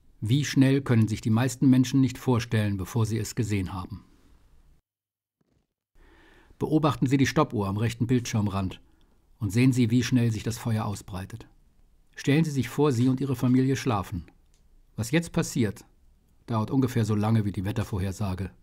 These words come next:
oder ein Werbespot im Fernsehen. Die ersten Rauchschwaden würden jetzt bereits den Alarm eines Rauchwarnmelders auslösen. Wir haben dieses Zimmer mit alten Möbeln und gebrauchten Gegenständen eingerichtet.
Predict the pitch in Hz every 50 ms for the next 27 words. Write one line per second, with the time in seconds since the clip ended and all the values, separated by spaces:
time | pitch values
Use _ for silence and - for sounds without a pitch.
0 | _ _ _ 110 104 104 98 92 95 92 101 104 98 101 - - - 104 - 104
1 | 90 - - 104 95 90 85 90 85 85 - _ - _ _ _ _ _ _ _
2 | _ _ _ _ _ _ _ _ _ _ _ - - 123 131 151 127 - 147 120
3 | 123 156 165 - - - 117 110 117 123 143 131 135 120 127 110 110 - - -
4 | 110 110 135 139 135 - 147 135 135 117 113 113 123 127 117 123 131 117 - 123
5 | 117 113 110 120 117 117 120 123 123 123 135 123 - 165 151 127 - - 101 98
6 | 95 90 98 85 - - - _ _ _ _ - - _ - - - - _ -
7 | _ - - - _ _ _ _ 120 117 156 185 185 165 165 135 135 117 117 -
8 | 160 160 175 151 127 120 - 123 135 131 - 113 104 107 117 120 117 135 120 117
9 | 110 - 104 - - 101 104 95 - - 107 107 117 117 113 - - 117 95 76
10 | 82 107 98 101 101 95 101 98 95 - - - 92 - -